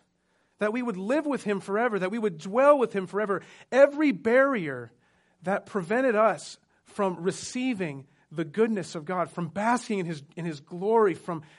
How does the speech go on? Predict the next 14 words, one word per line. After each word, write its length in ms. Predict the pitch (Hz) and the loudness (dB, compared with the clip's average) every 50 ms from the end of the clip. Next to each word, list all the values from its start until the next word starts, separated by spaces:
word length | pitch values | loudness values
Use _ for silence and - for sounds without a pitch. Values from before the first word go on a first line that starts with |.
| _ _ _ | _ _ _
from 320 | - - 202 190 190 190 | -2 -2 0 0 0 2
knowing 380 | 196 208 233 269 269 240 214 160 | 2 4 4 4 4 2 0 -2
his 180 | 175 170 165 | -4 -6 -6
joy, 300 | - - 202 208 208 196 | -8 -4 -2 0 0 0
from 160 | - 190 175 | 0 -4 -6
experiencing 800 | 156 156 - - - - 226 226 233 233 214 196 - - 170 151 | -8 -10 -12 -14 -8 -4 -2 -2 0 0 -2 -2 -4 -8 -8 -8
his 180 | 151 147 143 139 | -8 -10 -12 -12
joy. 340 | - 175 196 190 175 170 170 175 | -10 -6 -4 -4 -4 -4 -4 -2
Every 360 | 202 233 247 220 220 226 202 | 0 0 0 0 -2 -4 -4
barrier 680 | 156 151 147 185 190 208 240 254 214 170 151 143 143 143 - - _ _ _ | -4 -6 -4 -2 -2 0 0 0 0 -2 -2 -4 -6 -8 -12 -18 _ _ _
he 220 | - - 226 233 | -6 -4 -2 0
has 260 | 175 208 196 180 160 160 - _ _ _ _ _ _ | 2 2 2 0 -2 -6 -16 _ _ _ _ _ _
broken 440 | - 160 208 226 277 285 - 277 254 | 0 4 6 6 6 6 2 2 2
away. 500 | 247 220 208 202 208 196 156 110 - | 4 4 4 4 4 2 0 -4 -8